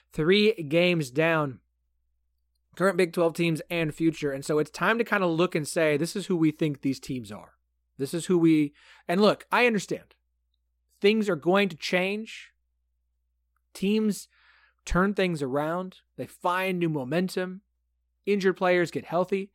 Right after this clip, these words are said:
Healthy players get injured. Sometimes you are rolling, and then all of a sudden, everything just veers off course. So what we say today may not be true three or four or five weeks from now. But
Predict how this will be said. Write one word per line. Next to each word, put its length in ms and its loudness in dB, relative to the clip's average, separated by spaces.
Healthy 320 0
players 380 2
get 140 2
injured. 360 -6
Sometimes 480 -2
you 180 0
are 160 2
rolling, 680 4
and 140 -10
then 60 -2
all 160 6
of 80 4
a 40 0
sudden, 420 2
everything 300 2
just 200 -6
veers 260 4
off 180 0
course. 260 -4
So 180 -2
what 240 2
we 140 0
say 220 2
today 480 2
may 200 0
not 180 0
be 100 -2
true 280 -2
three 320 -2
or 60 2
four 180 -2
or 40 -4
five 240 0
weeks 200 -8
from 100 -10
now. 240 -14
But 240 2